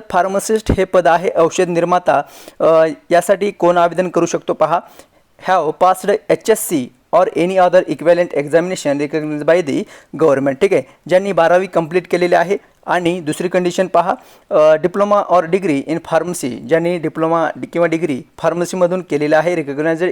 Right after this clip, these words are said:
युनिव्हर्सिटीमधून, असे उमेदवार या ठिकाणी अर्ज दाखल करू शकतात आणि त्यांच्याकडे हे valid registration under Pharmacy Act एकोणीसशे अठ्ठेचाळीस तुमच्याकडे असणे आवश्यक आहे. जर तुमच्याकडे ह्या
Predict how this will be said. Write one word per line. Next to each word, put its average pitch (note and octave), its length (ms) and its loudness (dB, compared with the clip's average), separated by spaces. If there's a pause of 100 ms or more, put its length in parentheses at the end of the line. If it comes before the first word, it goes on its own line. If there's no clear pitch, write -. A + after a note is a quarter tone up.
युनिव्हर्सिटीमधून, D#3+ 800 -2 (280)
असे G#3+ 220 0
उमेदवार F3+ 320 2
या F3+ 100 4
ठिकाणी G3 360 -2 (240)
अर्ज D#3+ 260 0
दाखल E3+ 400 0
करू F#3+ 180 0
शकतात G3+ 320 0 (180)
आणि F3+ 260 -2 (120)
त्यांच्याकडे F3 640 2 (300)
हे G#3+ 180 4
valid D#3+ 500 2 (160)
registration F#3+ 680 2 (120)
under E3 220 2
Pharmacy D#3+ 580 -2
Act E3+ 360 -2
एकोणीसशे D#3 400 -4
अठ्ठेचाळीस D#3 600 0 (280)
तुमच्याकडे F3 420 0
असणे E3+ 340 0
आवश्यक C#3 440 -2
आहे. F3 200 0 (260)
जर F#3+ 120 2
तुमच्याकडे G3 580 0
ह्या F#3 240 2